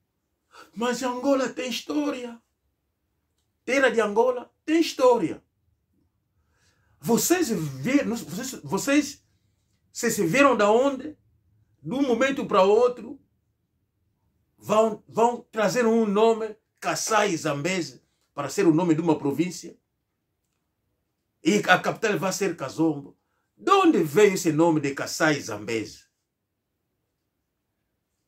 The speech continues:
Ah, porque a maioria do, alguns do sul não são angolanos, são, eh, zambianos.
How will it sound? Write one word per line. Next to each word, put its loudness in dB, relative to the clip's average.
Ah, 8
porque 2
a 6
maioria 6
do, 0
alguns 2
do 2
sul -2
não -2
são 4
angolanos, 0
são, 2
eh, -14
zambianos. 2